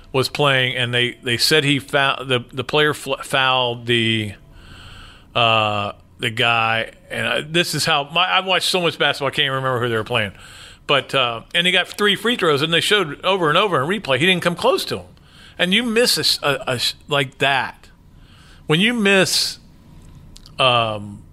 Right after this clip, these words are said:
a tip in at the buzzer that is clear goaltending, when you miss calls like that, to me, it's, it, it should be punitive. I mean, it's bad enough to miss calls. You're gonna miss calls. That,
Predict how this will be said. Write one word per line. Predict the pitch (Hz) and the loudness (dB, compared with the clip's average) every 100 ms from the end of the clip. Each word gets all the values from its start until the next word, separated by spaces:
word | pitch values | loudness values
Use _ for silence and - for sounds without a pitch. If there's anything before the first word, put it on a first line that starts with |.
| - | -6
a | 131 | -4
tip | - - 180 - | -2 0 0 2
in | 160 143 131 - | 2 2 0 -4
at | 139 139 - | -2 -2 0
the | |
buzzer | 117 104 131 131 123 123 110 - - | -4 -2 2 2 2 0 0 -4 -8
that | 131 123 | -2 -2
is | 110 | 0
clear | - - 143 135 | -6 0 2 4
goaltending, | 127 127 123 120 110 | 4 4 2 -2 -4
when | 120 190 | -2 -2
you | 262 | -2
miss | 220 233 - - - - - - - | 4 4 4 -4 -12 -18 -18 -18 -8
calls | - 190 233 151 | 0 2 4 2
like | 127 | 2
that, | 139 135 | 0 0
to | 160 | -2
me, | 165 233 214 156 - - - - - - - - | 0 0 0 -4 -6 -20 -20 -20 -20 -20 -20 -2
it's, | 170 - - | -2 -2 -12
it, | 135 170 170 - - - - - - | -6 -6 -6 -18 -20 -20 -20 -20 -10
it | 165 | -2
should | - 226 | -2 0
be | 185 | 0
punitive. | - 233 277 175 - - - - - - - - - - - | 0 -2 -2 -6 -14 -20 -20 -20 -20 -20 -20 -20 -20 -20 -8
I | 160 | -2
mean, | 175 190 | -2 0
it's | 208 | -4
bad | 156 202 247 285 | -2 -2 0 -2
enough | 220 208 214 | 0 -2 -2
to | 170 | -4
miss | 139 139 165 160 - | -4 0 2 2 0
calls. | - - 135 120 85 - - - - - - - - - - - | -4 0 2 2 -4 -12 -8 -8 -8 -14 -16 -16 -18 -18 -18 -6
You're | 170 214 | -2 2
gonna | 262 247 | 2 2
miss | 233 - | 0 -2
calls. | - 240 196 98 | -2 0 0 0
That, | 180 | 0